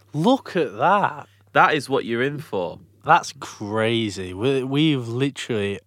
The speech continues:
Speaker 1: only ever just gone through Wikipedia before.
Speaker 2: Yeah. So, we're gonna do an episode, right, about an Instagram page that I think we qui-, we relate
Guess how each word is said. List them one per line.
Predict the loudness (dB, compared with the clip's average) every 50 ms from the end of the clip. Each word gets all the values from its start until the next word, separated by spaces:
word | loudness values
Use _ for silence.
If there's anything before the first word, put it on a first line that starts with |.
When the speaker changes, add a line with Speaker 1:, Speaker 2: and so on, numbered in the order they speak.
| _ _ _ 0
Speaker 1:
only | 2 2 2 2 2 0 2 2
ever | 0 0 0 -4 -8 -8 -8 -10 -14 _ _ _ _ _ _ _ _ _ _ _ -12
just | -10 -8 -8 -8 -8 -10 -12 -16 -20 _ _ _ _ _ _ _ -4
gone | -2 -2 -2 -2 -4
through | -6 -8 -8 -6
Wikipedia | -6 -6 -8 -8 -10 -10 -8 -8 -8 -8 -8 -8 -8 -10 -10
before. | -12 -14 -10 -6 -6 -4 -4 -4 -2
Speaker 2:
Yeah. | 0 2 2 2 0 -2 -8 _ _ _ _
So, | -10 -2 2 2 2 2 2 -2 -4 _ _ _ -8 -6
we're | -4
gonna | -2 -2 -2
do | 0 0 0
an | 0 0
episode, | -2 -4 -6 -10 -8 -8 -6 -6 -6 -8 -10
right, | -10 -8 -6 -6 -6 -8 _ _ _ _ _ _ _ _ _ _ -4
about | -2 0 0 0 -2
an | -4
Instagram | -6 -8 -10 -10 -8 -6 -6 -6 -6 -8
page | -8 -8 -8 -8 -8 -12 -12 -10
that | -6 -2
I | 0 2 2 2 2 0
think | -2 -6 -8 -8 -8 -8 -8
we | -4 -4 -4 -4 -6
qui-, | -8 -8 -4 -4 -4 -4
we | -4 -4 -4 -4
relate | -2 -2 -2 -2 0 -2 -2 -4 -6